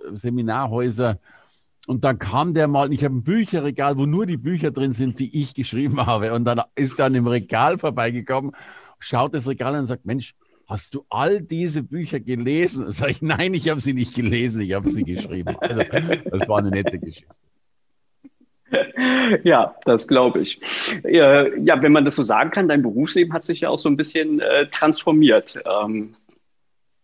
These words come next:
Speaker 2: magst du da auch einen Satz zu erzählen?
Speaker 1: Ja, das hat sich wahnsinnig transformiert, weil ich war tatsächlich eigentlich eine One-Man-Show. Ich war halt der Mensch, der halt von A nach B geflogen ist und halt einen Vortrag gehalten hat.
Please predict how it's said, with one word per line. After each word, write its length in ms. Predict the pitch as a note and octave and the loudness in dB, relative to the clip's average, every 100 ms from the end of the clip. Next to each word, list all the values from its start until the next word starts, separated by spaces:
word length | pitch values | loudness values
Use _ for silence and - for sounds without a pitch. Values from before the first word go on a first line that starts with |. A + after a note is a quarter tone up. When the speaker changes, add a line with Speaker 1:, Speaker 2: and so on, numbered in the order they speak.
| _ _ _ _ _ _ | _ _ _ _ _ _
Speaker 2:
magst 300 | B2+ C#3+ - | -4 -2 0
du 40 | - | 2
da 60 | |
auch 120 | - | 4
einen 80 | E3 | 4
Satz 160 | D#3 - | 2 2
zu 80 | D3+ | 2
erzählen? 420 | D3 D#3+ D#3+ G3 - _ _ _ _ _ _ _ - - _ _ | 2 4 4 2 -2 _ _ _ _ _ _ _ -20 -20 _ _
Speaker 1:
Ja, 180 | C3 F3 | 2 4
das 120 | D#3 | 4
hat 160 | E3+ E3+ | 0 0
sich 180 | D3+ | -2
wahnsinnig 500 | A2 B2+ F#3+ E3+ G3 | 0 0 0 -2 -4
transformiert, 600 | - E3 F3 F3 E3 E3+ C#3+ | -2 -2 -2 -2 -2 0 0
weil 120 | D3+ | -2
ich 140 | A#2+ | -2
war 240 | A#2+ D3 - | -2 -2 -2
tatsächlich 680 | D#3+ B2+ D#3 D3 D3+ B2+ | -6 -4 -4 -2 -4 -4
eigentlich 380 | A#2+ C#3+ C#3+ B2+ | -4 -2 -4 -4
eine 140 | B2+ G#2 | -4 -2
One-Man-Show. 960 | G2+ A#2+ G#2 F#2+ A#2 B2 - F2+ D2+ | 0 0 0 0 0 -2 -2 -4 -4
Ich 120 | E2 | -6
war 100 | G#2 A#2+ | -2 -2
halt 180 | B2 | 0
der 200 | A#2+ B2+ | 0 0
Mensch, 360 | C3+ A#2+ D3 A#2+ | 0 -2 -2 -2
der 200 | C#3+ B2 | 0 2
halt 220 | B2 A#2 | 0 -2
von 220 | - A#2 | -4 -4
A 200 | A2+ G#2+ | -2 -2
nach 220 | C3 B2 - | 0 -2 -4
B 320 | A#2+ B2+ D3+ | -4 -2 -2
geflogen 640 | D3+ - D3+ D#3 C#3+ C#3+ | -4 -4 -4 -4 -4 -6
ist 400 | A#2+ C3+ B2+ - | -2 -4 -4 -8
und 400 | A#2 A#2 B2 A2 A2 | -6 -2 -2 -4 -4
halt 160 | G#2+ | -4
einen 180 | G#2 A2+ | -4 -4
Vortrag 460 | G#2 A#2 A2+ G#2+ - | -2 -4 -4 -10 -10
gehalten 420 | G2+ - _ | -16 -16 _
hat. 80 | - | -20